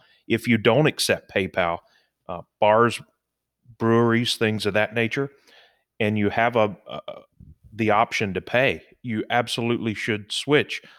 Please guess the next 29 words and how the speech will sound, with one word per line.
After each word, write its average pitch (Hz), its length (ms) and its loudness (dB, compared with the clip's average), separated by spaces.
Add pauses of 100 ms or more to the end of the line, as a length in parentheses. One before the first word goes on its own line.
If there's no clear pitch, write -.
(120)
A 104 100 2
lot 113 440 0
of 107 180 -2
your 110 280 -4 (160)
customers 120 580 -2
and 101 120 -2
guests, 117 520 0 (180)
you 107 140 -4
know, 101 260 0
again, 113 380 -2 (360)
think 117 200 -2
they 117 120 4
have 113 240 0
thirty 110 240 0
free 113 240 -4
dollars 107 380 0
a 110 40 -8
month 117 240 -8
to 110 100 -12
spend, 123 320 -4
which 101 220 -8
they 98 120 -2
do 110 280 -2
for - 140 -14
the 95 100 -8
next 101 240 -8
six - 260 -12
months. 120 340 -8
So 92 260 -4